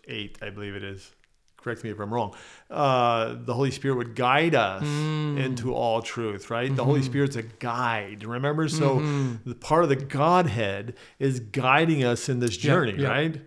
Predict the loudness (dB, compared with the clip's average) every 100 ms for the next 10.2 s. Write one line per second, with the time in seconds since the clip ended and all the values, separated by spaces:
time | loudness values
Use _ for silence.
0 | _ _ _ _ -4 -2 2 4 6 4
1 | 4 4 4 2 0 -2 0 -2 -2 -2
2 | -2 0 -2 -6 -4 -2 0 0 -4 -10
3 | _ _ -2 2 0 2 0 0 -6 -16
4 | 2 2 4 4 6 4 2 -4 4 4
5 | 4 2 2 0 -16 -6 2 4 6 4
6 | 6 6 4 6 4 4 -2 0 2 2
7 | 2 0 2 2 0 -2 -6 -8 _ _
8 | _ _ _ _ _ _ _ _ 4 6
9 | 6 4 4 6 6 4 2 2 2 0
10 | 0 -4